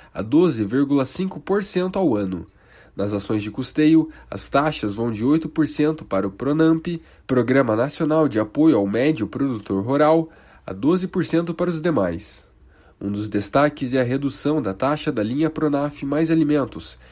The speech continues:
que era de seis por cento no ano passado e em dois mil e vinte e três passou a cinco por cento. Essa linha ampara o programa Trator Solidário,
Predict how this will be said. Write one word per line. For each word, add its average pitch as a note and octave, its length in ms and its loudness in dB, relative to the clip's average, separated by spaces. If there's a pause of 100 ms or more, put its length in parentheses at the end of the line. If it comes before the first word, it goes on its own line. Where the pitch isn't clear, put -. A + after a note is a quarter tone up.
(160)
que - 140 -4
era G#2 180 0
de G2+ 120 -8
seis E3 280 0
por - 180 -4
cento E3+ 400 -2
no C#3+ 80 2
ano E3+ 120 0
passado D3+ 600 -2 (360)
e G2+ 80 0
em G#2 100 0
dois G2 200 -2
mil G2+ 160 -4
e G2+ 80 -2
vinte G2+ 240 -6
e - 40 -16
três D3+ 300 0
passou D3+ 360 -2
a D3+ 40 2
cinco F#3+ 380 -8
por F#3 160 -2
cento. E2+ 480 -6 (280)
Essa - 280 -4
linha B2 420 2
ampara A#2 440 0
o G#2 40 -4
programa A2+ 500 -2
Trator B2 380 -2
Solidário, C3+ 640 0